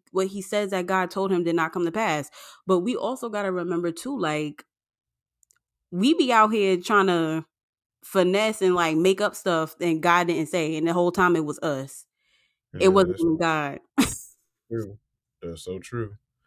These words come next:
Speaker 2: Man, a lot of times, I mean, especially with this,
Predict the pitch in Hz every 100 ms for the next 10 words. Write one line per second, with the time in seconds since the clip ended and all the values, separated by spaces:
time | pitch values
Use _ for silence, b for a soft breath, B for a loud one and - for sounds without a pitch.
0 | _ - 202 98 101 113 113 107 98 95
1 | - 95 101 90 82 87 131 127 113 92
2 | 85 123 98 -